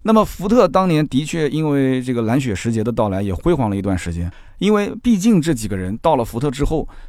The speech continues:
确确实实从无到有啊，创建了一系列的相关的制度，比方讲财务的控制啊、预算的编列、生产的进度、组织的图表，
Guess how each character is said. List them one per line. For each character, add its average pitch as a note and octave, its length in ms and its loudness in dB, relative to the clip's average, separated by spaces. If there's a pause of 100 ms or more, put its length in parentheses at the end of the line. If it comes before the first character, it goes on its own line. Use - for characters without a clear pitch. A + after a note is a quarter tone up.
确 - 200 0
确 D#3 200 0
实 C3+ 200 -4
实 A#2 200 -4
从 A#2 240 2
无 C#3 120 2
到 C#3+ 200 4
有 E2 200 -2 (280)
啊， F#2+ 260 0
创 D3+ 240 4
建 C3+ 140 4
了 G#2 100 0
一 A#2 100 2
系 F#3+ 220 -2
列 D3 180 2
的 F#2+ 120 -2
相 A#2 180 0
关 A#2+ 100 2
的 A2+ 80 0
制 A2 140 -6
度， F2+ 140 -8
比 G#2+ 120 -2
方 C3 160 2
讲 A#2 160 2 (220)
财 - 180 0
务 D#3 140 2
的 C#3 80 0
控 B2+ 220 2
制 E2+ 180 -8 (240)
啊、 G2+ 220 -2
预 F3+ 100 2
算 D#3 160 -2
的 B2+ 80 2
编 C3 220 2
列、 B2+ 200 0
生 E3+ 200 0
产 B2+ 120 4
的 G#2 80 0
进 C3+ 240 0
度、 A2 220 -2
组 G#2+ 160 -4
织 G#2 140 -4
的 D3+ 100 0
图 B2 180 -2
表， C3+ 240 0